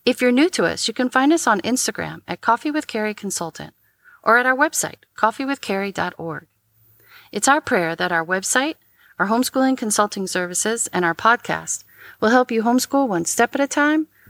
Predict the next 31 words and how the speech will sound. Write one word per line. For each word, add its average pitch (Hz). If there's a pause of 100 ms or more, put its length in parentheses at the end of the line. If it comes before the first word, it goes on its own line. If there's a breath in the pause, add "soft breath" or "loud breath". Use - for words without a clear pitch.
(100)
one 196
day 226
at 175
a 170
time, 160 (100)
and 165
one 196
cup -
of 262
coffee 160
at 156
a 143
time. 143 (800 loud breath)
Pour 277
yourself 320
a -
cup -
of -
coffee, 220 (160)
put 247
your 302
feet 208
up, 214
and 240
take 392
a 370
little 359
coffee 208
break 180
with 165
me. -